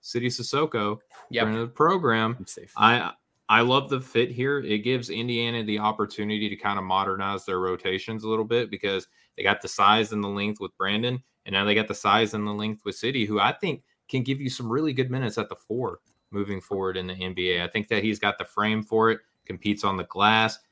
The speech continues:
Speaker 1: um, grab and go potential with him as a playmaker, rebounder,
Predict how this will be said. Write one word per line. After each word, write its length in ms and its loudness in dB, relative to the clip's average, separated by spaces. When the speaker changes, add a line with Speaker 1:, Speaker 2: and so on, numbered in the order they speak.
Speaker 1:
um, 240 -4
grab 300 6
and 100 2
go 160 4
potential 500 -4
with 160 -2
him 160 -4
as 140 -6
a 40 -6
playmaker, 500 -2
rebounder, 680 0